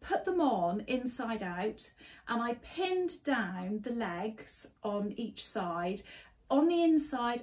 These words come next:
and the outside edge of the, of the trousers. Um, I pinned down where I felt I wanted them to come, and then I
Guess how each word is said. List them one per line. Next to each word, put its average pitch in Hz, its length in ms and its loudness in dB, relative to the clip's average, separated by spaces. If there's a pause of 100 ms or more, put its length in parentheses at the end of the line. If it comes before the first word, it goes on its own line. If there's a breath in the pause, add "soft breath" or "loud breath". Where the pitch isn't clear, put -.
and 277 280 6
the 277 140 4
outside 202 680 -4
edge 170 340 -6
of 180 280 -8
the, 180 380 -4 (120)
of - 220 -8
the 190 80 -12
trousers. 180 760 -4 (180)
Um, 208 440 -2 (260 loud breath)
I 226 120 -2
pinned 339 440 2
down 202 300 0
where 240 180 2
I 277 140 4
felt 202 480 -4
I 196 60 -2
wanted 202 360 -6
them 190 160 -6
to 220 140 -8
come, 185 480 0 (520 loud breath)
and 254 220 4
then 262 420 10
I 247 460 0